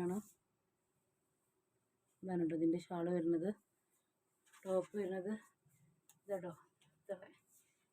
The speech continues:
ഇനി പിന്നേക്ക് പോകാൻ എന്നെ കൂടെ പറ്റില്ല, അതാണ് അവിടെ ഞാൻ താഴത്തെ ഏറ്റവും ഒന്ന് കാണിച്ചു തരാം കേട്ടോ. അങ്ങനെ താത്തിയിട്ട്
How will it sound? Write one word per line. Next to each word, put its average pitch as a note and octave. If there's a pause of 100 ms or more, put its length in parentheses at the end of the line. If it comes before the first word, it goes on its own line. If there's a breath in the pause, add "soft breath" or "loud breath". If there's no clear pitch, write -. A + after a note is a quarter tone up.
(140)
ഇനി A#3
പിന്നേക്ക് A3+
പോകാൻ G#3
എന്നെ F#3+
കൂടെ F#3
പറ്റില്ല, E3 (240)
അതാണ് F#3+ (1900)
അവിടെ G#3
ഞാൻ G3
താഴത്തെ G3
ഏറ്റവും G#3
ഒന്ന് G3
കാണിച്ചു F#3
തരാം F3
കേട്ടോ. D#3+
അങ്ങനെ F#3 (100)
താത്തിയിട്ട് F3+